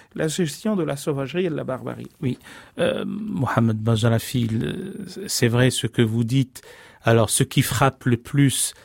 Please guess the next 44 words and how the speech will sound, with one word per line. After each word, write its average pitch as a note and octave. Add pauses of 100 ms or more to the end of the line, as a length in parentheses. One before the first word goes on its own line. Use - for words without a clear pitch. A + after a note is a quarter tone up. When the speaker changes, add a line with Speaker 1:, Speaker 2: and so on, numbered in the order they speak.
(100)
Speaker 2:
c'est -
que -
les, A#2
les A2
victimes B2
sont A2
proches, - (320)
et A#2
les A2
autres C3
sont -
lointaines. A#2
Donc, G#2+
Speaker 1:
Oui. -
Speaker 2:
la G2+
question -
aussi G#2+
de, G#2 (280)
de A#2
distance, D#3 (360)
mais A#2
une A#2+
vie A#2+
humaine A#2+
est -
une A2+
vie G#2
humaine A#2
et A2
la G#2
Speaker 1:
Exactement. G#2
Speaker 2:
dignité A2
d'un G#2+
seul A2
homme A#2
est G2
consubstantielle -
à G#2+
la G2+
dignité G#2
de G#2
l'humanité G#2
tout -
entière. -